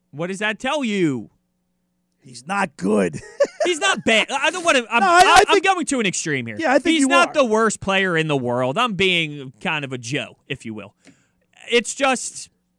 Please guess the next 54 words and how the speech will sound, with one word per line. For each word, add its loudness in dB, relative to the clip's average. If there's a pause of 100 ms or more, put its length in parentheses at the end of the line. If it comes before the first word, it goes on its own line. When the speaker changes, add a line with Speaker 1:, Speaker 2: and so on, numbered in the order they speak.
(220)
Speaker 2:
You're -14
Speaker 1:
yeah, -6
I, 0
I'm -4
not 0
sold 2
on -14
him. -12
That's -4
all. -2
I'm -4
not 2
sold 0
on -4
him. -16
Speaker 2:
'Cause 2
you 6
were, 4
you -4
were -2
really 0 (100)
down 0
on -8
Korkmaz. -6
You 2
ripped -8
to 2
the 0
point 0
where 0
you 0
were -8
ripping -2
him -14
on -14
Twitter. -4 (380)
Speaker 1:
Yeah, -2
because -4
you -6
can't -4
defend, -4
and -4
if -8
you -6
can't 0
Speaker 2:
Well, 2
Speaker 1:
make 4
Speaker 2:
how 4
Speaker 1:
sh-, -18
if -4
you -4
can't -2
make -2
shots 0